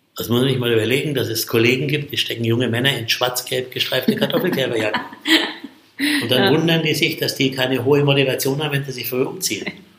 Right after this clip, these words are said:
Speaker 1: Das kann ich beim Militär schon nicht leiden. Dieses fürchterliche Stoff auf der Haut.
Speaker 2: Ja.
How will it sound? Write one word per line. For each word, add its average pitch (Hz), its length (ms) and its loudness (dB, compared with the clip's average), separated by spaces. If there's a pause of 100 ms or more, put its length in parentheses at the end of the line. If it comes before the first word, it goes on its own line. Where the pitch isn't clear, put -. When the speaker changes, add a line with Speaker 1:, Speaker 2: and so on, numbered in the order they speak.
(220)
Speaker 1:
Das - 140 0
kann 127 160 2
ich 123 140 0
beim 120 120 0
Militär 123 360 2
schon 120 140 -2
nicht 104 140 -2
leiden. 98 360 -4 (640)
Dieses 101 280 -2
fürchterliche 101 520 0
Stoff 107 220 0
auf 95 160 -2
der 90 160 -4
Haut. - 240 -8 (180)
Speaker 2:
Ja. 220 340 0